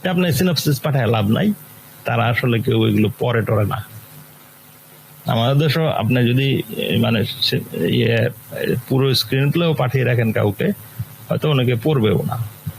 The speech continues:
বড় ডিরেক্টর আপনার লেখা পড়বে না। আপনার,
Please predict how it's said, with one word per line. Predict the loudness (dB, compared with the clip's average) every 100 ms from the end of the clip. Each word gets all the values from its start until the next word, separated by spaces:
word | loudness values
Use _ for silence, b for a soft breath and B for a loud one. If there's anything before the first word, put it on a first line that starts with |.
| 0
বড় | 2 4 2
ডিরেক্টর | 2 0 0 2
আপনার | 2 0 0
লেখা | 0 -2 -2
পড়বে | 0 0
না। | -2 -6 -12 -20 -20 -20 -20 -20 -20 -20 -10
আপনার, | -4 0 0